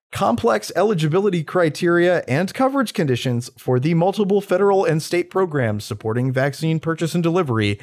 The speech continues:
have left gaps in omissions in the financial coverage of immunizations for children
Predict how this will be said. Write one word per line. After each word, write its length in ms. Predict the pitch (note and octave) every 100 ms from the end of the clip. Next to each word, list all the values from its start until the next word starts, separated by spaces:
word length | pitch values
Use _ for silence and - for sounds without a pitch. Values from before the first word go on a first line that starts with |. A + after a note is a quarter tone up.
| - _
have 280 | - A2+ D3+
left 260 | E3+ F3 C#3+
gaps 340 | E3 F#3+ -
in 120 | G3
omissions 640 | F#3+ G3+ - G#2 G#2 A#2+ - _
in 160 | B2+ B2+
the 120 | B2
financial 520 | A#2+ A2 A#2 E3 G3
coverage 420 | F3 F3 D3+ C#3+
of 120 | C3+ C3
immunizations 760 | D3+ E3+ E3 F3+ A#2 A2 A#2+
for 180 | - E3
children 560 | E3 F#3 G#2 G2 G2